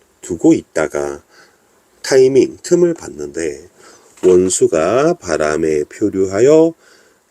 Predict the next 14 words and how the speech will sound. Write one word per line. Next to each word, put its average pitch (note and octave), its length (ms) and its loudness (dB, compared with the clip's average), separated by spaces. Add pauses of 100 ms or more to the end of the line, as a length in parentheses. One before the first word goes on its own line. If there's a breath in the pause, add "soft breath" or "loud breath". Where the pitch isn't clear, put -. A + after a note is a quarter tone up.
죽었는지 B2 500 2
살았는지 A2 440 -2
모르는 F2+ 320 0
걸 F#2+ 120 -2
듣고 C3+ 540 2 (180)
크게 F3 480 2
기뻐하여. - 600 -8 (140)
근데 F2 300 -4 (300 loud breath)
사람이 A2+ 800 0 (260 soft breath)
죽었는지 F3+ 480 2
살았는지 B2 1120 -4 (240)
모르는데 F2+ 640 2
그걸 B2 300 -2
기뻐하는 B2+ 880 -2